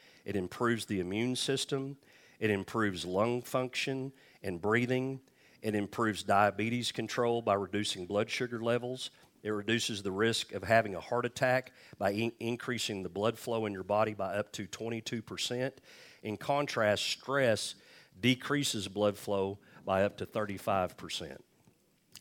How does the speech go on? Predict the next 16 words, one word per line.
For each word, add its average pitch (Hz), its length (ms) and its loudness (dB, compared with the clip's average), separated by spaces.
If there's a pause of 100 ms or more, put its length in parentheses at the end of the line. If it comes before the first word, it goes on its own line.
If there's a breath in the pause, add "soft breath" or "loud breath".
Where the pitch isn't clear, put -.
So 104 160 -4
this 135 220 4
is 156 100 -4
how 139 180 4
joy 120 340 0
works. 104 580 -2 (520 soft breath)
This 117 160 2
is 123 80 -2
how 135 140 8
God, 117 400 4
you 131 160 2
are 98 80 2
fearfully 147 800 0
and 95 180 -4
wonderfully 107 720 -4
made 87 460 -4